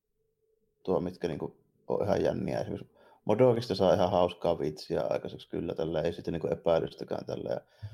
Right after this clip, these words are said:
sitten tuota Howard the Duck, niin jos sinä-,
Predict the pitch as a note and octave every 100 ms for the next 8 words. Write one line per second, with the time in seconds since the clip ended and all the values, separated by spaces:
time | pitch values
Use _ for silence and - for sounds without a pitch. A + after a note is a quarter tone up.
0 | - F#2+ F#2+ F2+ F2+ F#2 - - G2+ G2+
1 | G2 G2 F#2+ F#2 - F#2 - - _ _
2 | _ _ _ _ _ _ _ _ _ _
3 | _ _ _ - G2 - G#2+ G#2